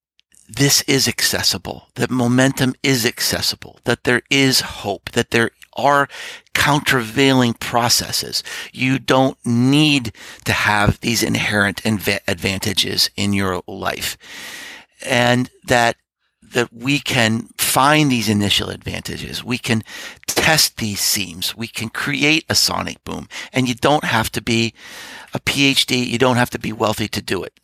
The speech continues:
And, um, I hope people see this, and I hope they're inspired to know that if you have the discipline to sort of follow this path, it's doable.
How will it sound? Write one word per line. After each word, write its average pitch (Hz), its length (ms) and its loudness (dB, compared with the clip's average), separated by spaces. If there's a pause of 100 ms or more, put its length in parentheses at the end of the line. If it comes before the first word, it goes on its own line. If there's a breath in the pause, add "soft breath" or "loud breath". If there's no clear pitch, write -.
And, 117 240 2 (680 loud breath)
um, 113 360 2 (100)
I 117 80 2
hope 147 460 2
people 120 440 -2
see 170 520 4
this, 101 300 0
and 107 140 -2
I 107 60 -2
hope 117 240 -4
they're 110 160 2
inspired 135 720 0
to 110 100 0
know 110 640 2 (540 loud breath)
that 113 180 0 (160)
if 175 300 2
you 160 160 0
have 131 320 0
the 139 100 -2
discipline - 760 -2 (500)
to - 80 -2
sort 123 300 2
of 107 80 0
follow 147 540 0
this 131 340 0
path, - 760 0 (1300 loud breath)
it's 202 240 0
doable. 247 600 0